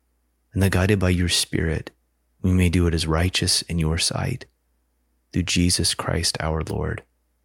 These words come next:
Amen. O Christ God, who art worshipped and glorified at every place and time, who art long-suffering, most merciful and compassionate,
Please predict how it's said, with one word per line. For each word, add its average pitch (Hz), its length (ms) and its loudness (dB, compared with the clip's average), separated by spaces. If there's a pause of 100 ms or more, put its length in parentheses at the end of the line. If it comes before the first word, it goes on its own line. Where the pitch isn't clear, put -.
(680)
Amen. 90 460 -4 (2500)
O 85 120 4
Christ - 600 2
God, 76 440 2 (680)
who 101 140 4
art 95 200 4
worshipped 95 600 2 (260)
and 90 160 2
glorified 85 800 2
at 76 100 -2
every 95 280 2
place 80 480 0
and 78 140 -2
time, 76 420 -4 (840)
who 95 140 4
art 92 180 4
long-suffering, 90 880 0 (1040)
most 98 260 2
merciful 98 600 2
and 87 200 0
compassionate, - 760 -2